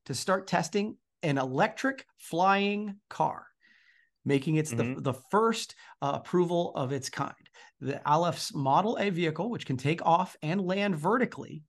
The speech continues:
Speaker 1: and drive on a road at low speeds, now has legal fl-, clearance to fly. The three hundred thousand dollar car has already opened for pre-orders, um, with, uh, like, two hundred fifty million dollars of pre-orders already. So looks like it's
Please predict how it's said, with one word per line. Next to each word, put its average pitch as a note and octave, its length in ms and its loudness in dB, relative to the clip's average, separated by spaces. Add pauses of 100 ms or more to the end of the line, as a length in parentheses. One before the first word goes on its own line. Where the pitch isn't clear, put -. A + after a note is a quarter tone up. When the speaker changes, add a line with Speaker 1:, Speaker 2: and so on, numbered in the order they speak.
Speaker 1:
and B2 160 -4
drive D3+ 360 6
on C4 140 4
a C4 60 2
road E3+ 220 2
at E3+ 80 -6
low C#3+ 180 -2
speeds, C3 480 -4
now C3+ 180 -2
has D3+ 220 0
legal D#3+ 340 -2
fl-, D#3+ 200 -10 (120)
clearance D3 420 -4
to - 60 -12
fly. B2+ 320 -6 (480)
The C3 100 -4
three F#3 220 2
hundred A3 200 4
thousand F#3+ 280 2
dollar D#3+ 360 2
car C#3 380 0
has C#3 140 -6
already C#3+ 320 -2
opened C#3 300 -2
for B2+ 100 -6
pre-orders, A#3 640 2 (560)
um, B2+ 300 0
with, B2 240 -4
uh, - 120 -8
like, - 200 -6
two - 120 -4
hundred F#3 240 -2
fifty D#3 260 -6
million C#3 220 -4
dollars A#2+ 320 -4
of - 120 -14
pre-orders B2+ 640 -4
already. A2+ 580 -4 (460)
So - 280 0 (200)
looks C3 180 -4
like C3+ 140 0
it's B2+ 180 -4